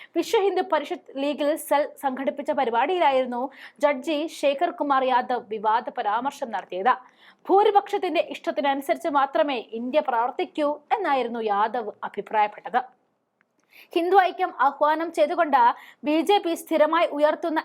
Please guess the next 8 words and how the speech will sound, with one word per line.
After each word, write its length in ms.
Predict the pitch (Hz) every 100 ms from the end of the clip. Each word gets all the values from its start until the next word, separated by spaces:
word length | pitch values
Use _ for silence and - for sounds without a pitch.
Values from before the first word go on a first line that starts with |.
| -
ഏ-, 200 | 233 - _
പ്രകോപനപരമായ 880 | 262 220 269 285 339 330 330 311 302 285
മുദ്രാവാക്യമായ 800 | 247 262 285 294 294 285 247 208 185 208 - - - -
"ഏക് 300 | 277 320 - - 226
രഹേഗേ 600 | 208 - 240 262 330 320 320 -
തോ 100 | 339 427 427 -
സേഫ് 320 | 294 294 - -
രഹേഗേ" 560 | 233 - 262 330 294